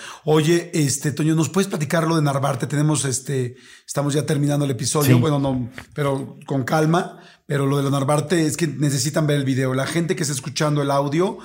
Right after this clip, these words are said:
Speaker 1: escuchen primero el audio y después vean el video. Se van a YouTube a verlo porque vale mucho la pena.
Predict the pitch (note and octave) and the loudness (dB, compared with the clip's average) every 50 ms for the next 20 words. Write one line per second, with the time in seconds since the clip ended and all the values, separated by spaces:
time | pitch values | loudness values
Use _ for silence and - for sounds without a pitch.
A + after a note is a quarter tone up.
0 | - - - - - D3+ B2 - - - G3+ G#3 G#3 A#3 A3 E3 E3+ E3 D#3 D#3 | -18 -20 -18 -8 -6 -4 -4 -2 0 0 0 2 2 0 0 0 0 2 2 2
1 | D#3 D3 C#3+ C#3 C#3 C#3 D3 F3 G3 D#4 - - D#3 C3 C3 - - - F3+ F3 | 2 2 0 0 0 0 0 0 0 -2 -4 -4 -2 -2 -4 -4 -4 -2 -2 0
2 | D#3 C3 C#3 C#3 C3 C3+ B2+ A#2+ C3 B2+ C3+ C3 C3+ C#3 C3+ C#3 - - - - | 0 0 0 0 0 -2 -2 -2 -2 -2 -2 -2 -2 -4 -6 -8 -14 -20 -18 -8
3 | - D#3 C#3+ D3 C#3+ C#3+ C3 B2+ C#3 B2 - D3 C#3 C3+ B2+ C3 C3+ B2 B2 B2 | -4 -2 0 2 2 0 0 -2 -2 -2 -2 -2 0 0 0 0 -2 -2 -2 -2
4 | A#2 A2+ - - - - - _ _ - C3+ B2 A2+ - D3 C3+ B2 B2 A#2+ C3 | -4 -6 -8 -16 -20 -20 -20 _ _ -10 -8 -8 -6 -4 -2 -2 0 0 0 0
5 | C3+ C3+ C3+ A#2+ - B2+ B2 A#2 - B2 A#2+ A#2+ | 0 0 -2 -2 -4 -4 -6 -4 -4 -4 -4 -4